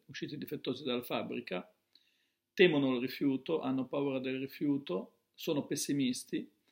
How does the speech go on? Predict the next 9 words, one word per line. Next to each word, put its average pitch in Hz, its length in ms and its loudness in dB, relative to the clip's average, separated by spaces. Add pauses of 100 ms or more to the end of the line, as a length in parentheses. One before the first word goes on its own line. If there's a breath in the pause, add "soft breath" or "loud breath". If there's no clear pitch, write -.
(240 soft breath)
Che - 100 -10
differenza 220 360 2
c'è 143 200 2
tra 131 120 -6
un 131 100 -2
pessimista 139 580 -2
e 131 40 2
un 131 100 0
ottimista? 131 840 -4